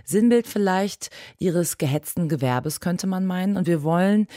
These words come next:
ja, diesem Gewerbe nachgehen, die Kulturgeschichte genauer beobachten, gemeinsam mit Christoph Riebert, Professor für amerikanische Literatur und Kultur an der Universität Paderborn. Guten Morgen erstmal.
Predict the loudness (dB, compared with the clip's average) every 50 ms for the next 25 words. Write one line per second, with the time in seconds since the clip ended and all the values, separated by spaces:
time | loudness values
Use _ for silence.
0 | -18 -18 -20 -20 -16 -8 -4 -2 -2 -2 -2 -2 -4 -2 0 0 0 0 2 0
1 | 0 0 0 0 0 0 0 0 2 2 2 0 -2 -4 -8 -10 -6 -4 -2 0
2 | 0 0 0 -2 -4 -6 -4 -4 -4 -4 -2 0 0 0 0 0 -2 -2 -4 -6
3 | -6 -6 -8 -10 -8 -6 -2 0 0 0 2 2 2 0 0 -2 -2 -4 -6 -6
4 | -8 _ -4 -2 -2 0 0 -2 -4 -4 -6 -8 -8 -6 -2 0 0 0 0 0
5 | 0 -2 -2 -2 0 0 0 -2 -4 -6 -10 -6 -4 -4 -4 -4 -6 -8 -6 -6
6 | -6 -6 -6 -8 -6 -6 -4 -4 -4 -6 -8 -8 -12 -16 -16 -18 -18 -18 -18 -10
7 | -6 -4 0 0 2 2 2 0 -2 -2 -2 -2 0 0 0 -2 -2 -4 -4 -2
8 | -2 -2 -4 -4 -4 -2 0 0 0 0 -2 -2 -4 -4 -4 -4 -4 -2 -2 0
9 | 0 -2 -2 -6 -6 -4 -4 -2 -2 0 0 0 0 0 -2 -2 -2 -2 -4 -4
10 | -4 -6 -6 -4 -4 -6 -4 -4 -6 -8 -10 -8 -6 -4 -2 -2 -4 -4 -6 -4
11 | -4 -2 -2 -2 -2 -2 -4 -4 -4 -6 -8 -10 -10 -8 -6 -4 -4 -4